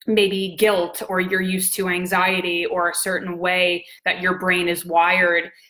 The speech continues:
those are the neural pathways that you have been running, you know, and you can create new ones. That's the beauty of it. There's neuroplasticity in the brain. You can create new patterns. And it's, that's really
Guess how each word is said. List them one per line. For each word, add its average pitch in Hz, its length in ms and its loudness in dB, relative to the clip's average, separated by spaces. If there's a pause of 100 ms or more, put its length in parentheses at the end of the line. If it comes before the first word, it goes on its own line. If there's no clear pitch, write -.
(100)
those 196 460 4
are 202 240 4
the 190 140 0
neural 185 440 0
pathways 175 720 -4
that 165 180 -4 (100)
you 180 340 -6 (500)
have - 280 -4
been 170 340 -4 (240)
running, 175 560 -2 (340)
you 196 120 0
know, 170 220 0
and 196 180 2
you 220 60 4
can 240 160 2
create 269 400 2
new 208 180 6
ones. 185 340 -2
That's 185 240 -2
the 208 80 0
beauty 190 400 0
of 165 140 0
it. 170 160 0
There's 175 240 -2
neuroplasticity 185 920 -2
in 180 100 -2
the 170 60 -6
brain. 170 380 0 (220)
You 208 100 -2
can 196 160 -2
create 190 480 2
new 196 340 2
patterns. 175 680 0 (420)
And 190 120 -2
it's, 185 100 -4 (320)
that's 190 320 0
really 190 680 2